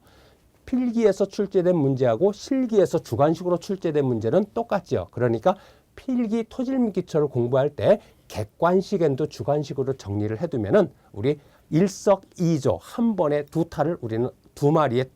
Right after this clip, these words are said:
새를 잡을 수가 있는 겁니다. 자, 그래서 이번 시간에는 파괴 시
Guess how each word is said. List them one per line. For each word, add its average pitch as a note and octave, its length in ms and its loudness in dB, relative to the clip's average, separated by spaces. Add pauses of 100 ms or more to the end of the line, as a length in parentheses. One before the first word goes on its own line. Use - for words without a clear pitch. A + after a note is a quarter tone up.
(200)
새를 F3 340 -2
잡을 A2+ 260 -8
수가 A2+ 300 -10
있는 B2 220 0
겁니다. F#2+ 400 -6 (180)
자, A#2 120 -2
그래서 C3+ 200 -2
이번 E3 320 2
시간에는 E3 640 4 (360)
파괴 G3 460 2
시 C3+ 240 -2